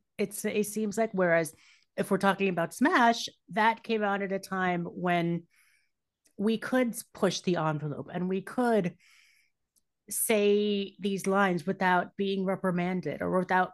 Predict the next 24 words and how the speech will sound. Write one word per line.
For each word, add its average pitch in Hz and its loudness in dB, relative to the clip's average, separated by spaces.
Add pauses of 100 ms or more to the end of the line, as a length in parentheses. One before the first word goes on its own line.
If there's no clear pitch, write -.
feeling 185 0 (600)
as 165 0
if 160 0 (380)
we 196 0
weren't 185 0
offending 180 -2
anybody. - -6 (100)
We 233 2
were, 285 6
but 202 -2
it 202 -6
wasn't 226 0 (400)
so 226 0
blatantly 202 0
disrespectful 180 -2 (120)
where 156 2 (840)
you'd 185 0
have 165 4
letters 180 2 (260)
pouring 190 2
in 185 2 (180)
<laughs> - -8
demanding 226 -2
representation. 202 -2